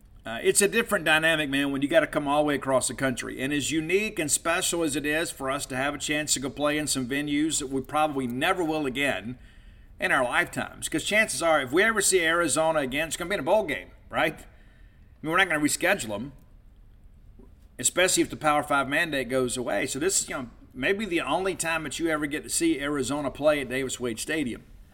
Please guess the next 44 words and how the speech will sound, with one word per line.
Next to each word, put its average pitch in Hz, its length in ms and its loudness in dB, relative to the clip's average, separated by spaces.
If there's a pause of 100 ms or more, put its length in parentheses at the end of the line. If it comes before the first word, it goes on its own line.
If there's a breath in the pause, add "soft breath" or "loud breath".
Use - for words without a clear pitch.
(600 soft breath)
And - 80 2
I'll 247 80 4
be 214 140 2
honest 226 240 2
with 143 140 0
you, 117 80 0
I've 127 80 0
had 196 180 0
some 160 160 -4
interactions 175 600 -2
with 139 120 -6
them 165 200 -2
over 156 200 0
at 127 60 -2
Wildcat 156 480 0
Authority. 151 480 2
That's - 200 -6
a 131 40 -12
two 160 160 0
four 143 180 -4
seven 139 320 0
Sports, 135 440 0
uh, 113 340 0 (680 soft breath)
website 180 540 6
about 165 200 4
Arizona. 160 480 2
And 135 80 -2
I 131 60 -2
tell 170 200 -4
you, 165 40 -4
Jason 156 400 0
Shear, 165 300 0
man, 139 180 -2
he's 143 160 0
an 143 60 -4
old 143 100 0
scout 143 320 0
dot 135 200 -2
com 151 260 -2
guy 135 140 2
like 131 200 2
me. 143 240 -2
Man, 123 160 -2
we, 139 100 0